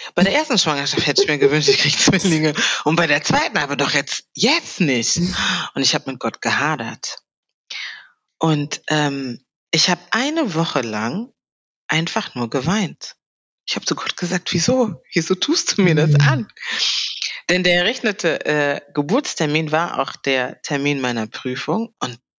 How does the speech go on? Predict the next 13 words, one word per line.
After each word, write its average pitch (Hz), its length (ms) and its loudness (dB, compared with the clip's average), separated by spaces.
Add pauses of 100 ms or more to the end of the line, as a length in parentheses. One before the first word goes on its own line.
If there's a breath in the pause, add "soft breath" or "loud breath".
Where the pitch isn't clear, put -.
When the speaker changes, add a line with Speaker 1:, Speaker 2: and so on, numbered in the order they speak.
Speaker 1:
das - 240 -6
war 120 180 -2
so 107 100 -6
für - 200 -4
mich, 107 300 -2
ja, - 120 -6 (160)
kannst - 280 -8
du - 40 -8
vergessen. 139 580 4
Speaker 2:
Mhm. 127 120 -2 (720 loud breath)
Speaker 1:
Ja, 135 260 0
und 123 180 -12
dann 170 380 -4